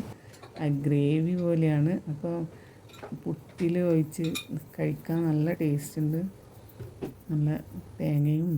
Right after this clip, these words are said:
അണ്ടിപ്പരിപ്പും ഒക്കെ ഇട്ട് അടിപൊളി ടേസ്റ്റുള്ള ഇതൊക്കെ ഒരു വെറൈറ്റിയാണ്.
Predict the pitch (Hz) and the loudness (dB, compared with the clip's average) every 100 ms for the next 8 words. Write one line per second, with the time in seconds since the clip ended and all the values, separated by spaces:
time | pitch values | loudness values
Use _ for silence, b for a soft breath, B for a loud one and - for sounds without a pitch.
0 | 147 135 147 147 156 151 - 202 151 - | 0 -2 -2 -2 -2 -2 -4 -4 -4 -4
1 | - 147 160 151 - 185 190 - - 160 | -10 -6 -8 -8 -6 -4 -4 -8 -12 -6
2 | 165 165 170 165 165 160 - - 170 175 | -4 -2 -4 -6 -6 -6 -8 -10 -8 -8
3 | - b b b b b b _ _ _ | -10 b b b b b b _ _ _
4 | 175 170 165 175 175 - b b b b | -4 -2 -4 -6 -8 -10 b b b b
5 | b _ _ 180 170 - - _ - 175 | b _ _ -8 -8 -10 -20 _ -6 -2
6 | 160 160 160 - 185 165 147 | 4 4 2 0 2 4 4